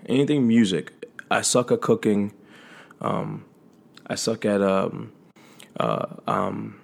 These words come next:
paying attention to people who bring absolutely no y-, knowledge to me, so I don't, I don't even bother listening. But there are a couple things I'm good at,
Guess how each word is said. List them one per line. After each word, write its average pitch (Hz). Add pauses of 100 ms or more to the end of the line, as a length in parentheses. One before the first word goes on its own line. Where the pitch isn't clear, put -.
(440)
paying 107
attention 101 (440)
to -
people 98
who 90
bring 95 (560)
absolutely 117
no 95 (280)
y-, 95
knowledge 101
to -
me, 95
so -
I -
don't, 98
I -
don't 95
even 90
bother 90
listening. 92
But -
there 107
are 98
a -
couple 147
things 139
I'm 110
good 101
at, -